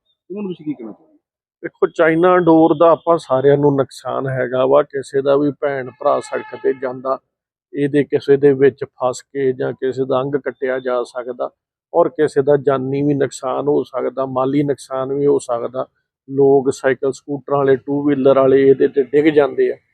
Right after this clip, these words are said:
Speaker 2: Even ਫੋਰ ਵੀਲਰ ਜਿਹੜੀਆਂ ਕਾਰਾਂ, ਉਹਨਾਂ 'ਚ ਵੀ ਕਈ ਵਾਰ ਇਹੋ ਜਿਹੀਆਂ ਦੁਰਘਟਨਾਵਾਂ ਹੋਈਆਂ ਨੇ। ਜਿਹੜਾ ਵਿੰਡ ਸਕਰੀਨ ਦੇ ਉੱਤੇ ਵਾਈ-, ਜਿਹੜੇ ਹੁੰਦੇ ਆ ਵਿੰਡ ਸਕਰੀਨ ਦੇ ਵਾਈਪਰਸ ਵਗੈਰਾ, ਉਹਨਾਂ 'ਚ ਫਸ ਕੇ ਬੜੀਆਂ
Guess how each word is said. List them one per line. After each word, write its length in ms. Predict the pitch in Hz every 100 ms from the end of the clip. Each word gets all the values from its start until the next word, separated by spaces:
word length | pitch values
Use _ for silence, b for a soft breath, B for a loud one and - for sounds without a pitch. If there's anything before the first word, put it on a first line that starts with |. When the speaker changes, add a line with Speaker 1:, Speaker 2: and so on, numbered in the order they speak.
| _ _ 143
Speaker 2:
Even 220 | 147 170
ਫੋਰ 400 | - 147 151 170
ਵੀਲਰ 340 | 160 151 147 135
ਜਿਹੜੀਆਂ 360 | 147 147 151
ਕਾਰਾਂ, 340 | 135 135 131 143
ਉਹਨਾਂ 320 | 151 165 160
'ਚ 20 | 151
ਵੀ 120 | 147
ਕਈ 280 | 135 135 139
ਵਾਰ 100 | 139
ਇਹੋ 320 | 139 143 135
ਜਿਹੀਆਂ 200 | 139 143
ਦੁਰਘਟਨਾਵਾਂ 760 | 139 131 156 147 143 131 131
ਹੋਈਆਂ 440 | 143 139 127 127 151
ਨੇ। 120 | 131 _ _ _ _ _ _
ਜਿਹੜਾ 240 | 143 139
ਵਿੰਡ 280 | 131 143 147
ਸਕਰੀਨ 440 | 131 _ 143 139 131
ਦੇ 60 |
ਉੱਤੇ 240 | 131 - 143
ਵਾਈ-, 300 | 127 127 135 - -
ਜਿਹੜੇ 280 | 135 143 135
ਹੁੰਦੇ 460 | 131 127 117 135
ਆ 60 | 131
ਵਿੰਡ 240 | 127 143
ਸਕਰੀਨ 420 | 131 _ 135 135
ਦੇ 80 | 131
ਵਾਈਪਰਸ 560 | 131 123 135 - 135 -
ਵਗੈਰਾ, 380 | 131 135 135 143
ਉਹਨਾਂ 220 | 147 151
'ਚ 100 | 143
ਫਸ 300 | - 131 -
ਕੇ 160 | -
ਬੜੀਆਂ 400 | 143 143 143 165